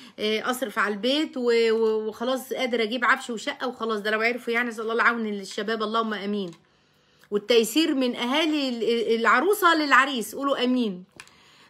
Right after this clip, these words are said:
طيب، مش ده الموضوع. الموضوع ان انا ابقى فاهم انا مين، المفروض بتجوز ازاي وبتجوز ليه اصلًا، و-، واتعامل مع، إيه، إيه، إيه، بنت الناس اللي جايه دي ازاي، وهي نفس الكلام.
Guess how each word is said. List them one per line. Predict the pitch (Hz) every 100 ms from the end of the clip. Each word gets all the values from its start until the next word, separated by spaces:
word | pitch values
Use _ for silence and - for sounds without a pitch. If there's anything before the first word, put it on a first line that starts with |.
| -
طيب، | 226 196 165 _ _
مش | 226 226
ده | 339
الموضوع. | 392 311 220 220 170 - _ _ _ -
الموضوع | 226 247 240 285 403 -
ان | 262 294
انا | 381
ابقى | - - 262
فاهم | 285 370 403 370 403 381 302 _ _ _ _ _ _ _ - - -
انا | 311 349
مين، | 339 320 330 330 330 _ _ _ _ _
المفروض | 214 220 247 285 302
بتجوز | 247 302 311 254
ازاي | 254 269 277 277
وبتجوز | 240 214 226 349 330
ليه | 269 339 262
اصلًا، | 269 - 233 226 - _ _ - - -
و-، | 240 254 233
واتعامل | 262 262 277 381 359
مع، | 294 269 269
إيه، | 254 226
إيه، | 247 - 240 220
إيه، | 240 226 233
بنت | 220 311 320
الناس | 294 320 330
اللي | 262
جايه | 247 277
دي | 262
ازاي، | 262 220 254
وهي | 262 359
نفس | 349 381 339
الكلام. | - 277 311 294 185